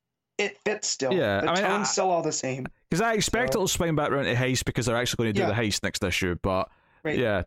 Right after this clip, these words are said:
Speaker 2: like, it, yeah, it's been really fascinating to see it go through all these different phases, and
Speaker 1: And it's
Speaker 2: like,
Speaker 1: built
Speaker 2: I
Speaker 1: up the stakes
Speaker 2: and
Speaker 1: too, because I feel like there's not, whatever has given Grodd the power to take over the city isn't gold, right?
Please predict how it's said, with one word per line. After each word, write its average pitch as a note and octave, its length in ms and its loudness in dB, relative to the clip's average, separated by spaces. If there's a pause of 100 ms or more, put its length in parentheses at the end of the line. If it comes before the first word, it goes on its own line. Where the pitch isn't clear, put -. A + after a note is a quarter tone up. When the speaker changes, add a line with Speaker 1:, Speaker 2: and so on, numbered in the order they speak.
Speaker 2:
like, B2 140 2
it, D#3 160 0 (140)
yeah, D#3 160 2
it's B2+ 100 -2
been C#3 120 0
really D#3+ 180 2
fascinating A2+ 480 0
to - 60 -2
see A2+ 120 2
it - 120 -4
go A2 140 0
through G#2 180 0
all G2+ 80 4
these G2 140 2
different - 280 -2
phases, G2 320 2
and A#2 240 0 (120)
Speaker 1:
And F#3 140 0
it's - 360 -8
Speaker 2:
like, D#3+ 160 -2
Speaker 1:
built G3+ 280 0
Speaker 2:
I - 20 2
Speaker 1:
up G#3 120 -4
the F#3+ 60 -2
stakes G#3 420 -2
Speaker 2:
and G3 120 0
Speaker 1:
too, A3+ 200 0
because G3+ 280 -2
I F#3 80 2
feel G#3 280 -2
like A3+ 140 0
there's F3+ 180 0
not, F#3 240 -2 (1080)
whatever A3+ 680 0
has A#3+ 200 0
given G#3 420 -2
Grodd F3 360 0
the F3 80 -4
power E3+ 400 0
to E3 80 0
take F3 180 -4
over E3 160 0
the C3 80 -10
city G3+ 540 -2 (240)
isn't G#3 280 0
gold, D#3+ 360 -2 (180)
right? F3+ 360 0